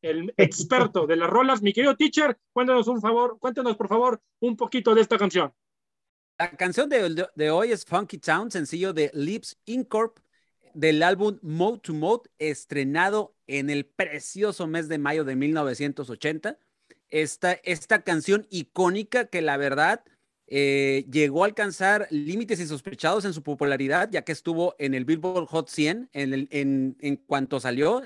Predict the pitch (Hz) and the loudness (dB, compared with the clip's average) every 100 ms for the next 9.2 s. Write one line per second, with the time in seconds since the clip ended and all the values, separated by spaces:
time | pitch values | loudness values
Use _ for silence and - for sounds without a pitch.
0 | - 127 139 131 156 165 160 - 170 165 | -4 -6 -4 -4 -4 -4 -6 -2 -4 -2
1 | 220 233 _ _ - 135 143 135 135 135 | -8 -10 _ _ -4 0 0 0 0 0
2 | 170 180 180 180 151 139 151 214 262 190 | 0 0 0 -2 -2 0 0 0 -2 0
3 | 156 175 170 180 202 175 180 185 175 190 | 0 0 -2 -2 -4 -2 -4 -2 -2 -2
4 | 190 190 156 - 185 160 151 180 156 139 | -2 -2 -4 -2 -4 -4 -6 -6 -6 -6
5 | 135 131 131 143 170 208 208 208 - 175 | -4 -4 -4 0 0 0 -4 -6 -4 -4
6 | 202 - 196 175 175 185 - 180 160 131 | -4 -6 -8 -6 -8 -8 -8 -8 -6 -4
7 | 131 156 160 156 127 123 - 160 170 175 | -4 -2 -2 -4 -6 -10 -6 -4 -2 -2
8 | - 196 185 180 - 139 151 165 180 202 | -4 -8 -6 -8 -8 -8 -8 -6 -4 -2
9 | 247 | -6